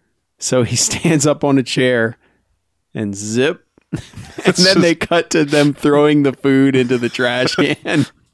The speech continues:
Speaker 2: Yep.
Speaker 1: And the dad dragging him up to the, up to his room to throw him in there.
Speaker 2: Right.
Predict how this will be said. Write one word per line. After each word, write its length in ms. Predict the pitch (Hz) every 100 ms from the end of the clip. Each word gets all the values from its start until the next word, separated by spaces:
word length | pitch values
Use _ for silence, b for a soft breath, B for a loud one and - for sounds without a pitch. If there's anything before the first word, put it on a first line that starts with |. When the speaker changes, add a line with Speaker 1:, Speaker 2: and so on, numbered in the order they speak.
| _
Speaker 2:
Yep. 380 | 104 104 - -
Speaker 1:
And 140 | 175
the 80 | 165
dad 440 | 147 156 143 139
dragging 380 | 135 131 123 131
him 160 | 123 123 -
up 200 | 147 -
to 220 | - 156
the, 280 | - - 175 _ _ _ _ B B 220 B
up 180 | - -
to 140 | - 143
his 180 | 127 123
room 360 | 127 127 123 123
to 200 | 113 107 _ _ _ _ _
throw 240 | 143 127 123
him 80 |
in 160 | 113 113
there. 300 | 113 107 110 - -
Speaker 2:
Right. 260 | 101 85